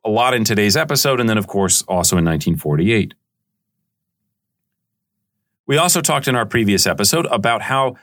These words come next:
the process of building this Jewish community isn't just expressed by the British. It's not just a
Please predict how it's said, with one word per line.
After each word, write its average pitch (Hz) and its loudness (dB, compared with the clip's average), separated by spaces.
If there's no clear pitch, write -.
the 123 -4
process 147 0
of 90 -4
building 180 0
this 110 0
Jewish 104 0
community 101 2
isn't 127 0
just 110 -2
expressed 120 0
by 85 0
the 95 0
British. 147 0
It's 98 -4
not 101 0
just 90 0
a 85 -4